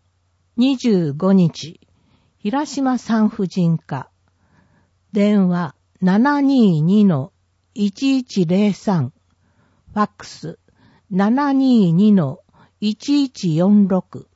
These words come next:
八月十一日、奈良山レディースクリニッ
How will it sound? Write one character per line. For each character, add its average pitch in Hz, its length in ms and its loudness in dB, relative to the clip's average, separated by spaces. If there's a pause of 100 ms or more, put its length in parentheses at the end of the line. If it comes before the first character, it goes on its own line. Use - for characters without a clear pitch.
(1600)
八 269 380 -6
月 277 420 -2
十 220 300 2
一 208 320 -2
日、 170 560 0 (920)
奈 240 320 0
良 294 100 0
山 269 220 0
レ 185 160 2
デ 202 120 -2
ィ 269 100 0
ー 277 60 -2
ス - 140 -20
ク 254 140 -4
リ 233 140 0
ニ 170 200 2
ッ - 20 -20